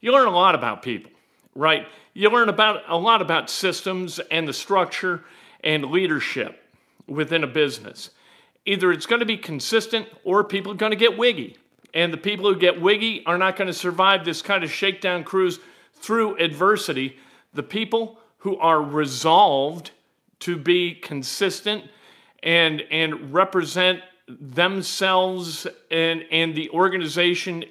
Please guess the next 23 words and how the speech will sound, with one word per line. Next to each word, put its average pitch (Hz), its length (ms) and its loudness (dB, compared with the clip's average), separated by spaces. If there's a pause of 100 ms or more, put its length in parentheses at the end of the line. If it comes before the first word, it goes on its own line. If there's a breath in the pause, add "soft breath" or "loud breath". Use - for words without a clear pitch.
in 196 200 -2
the 196 60 -4
way 180 200 4
that 180 180 -2
they 156 160 0
have 170 220 2
during 165 240 -2
good 214 220 2
times, 170 420 -2 (640 soft breath)
they're 220 140 0
gonna 240 180 -2
have 175 400 0 (360 loud breath)
less 180 340 2
choppy 170 480 0
waters 147 600 0 (120)
as 151 160 -6
they 156 100 -2
kind 165 240 -2
of 156 80 -6
pilot 170 380 -2
their 139 140 -2
ship 160 340 -4
through 254 440 -6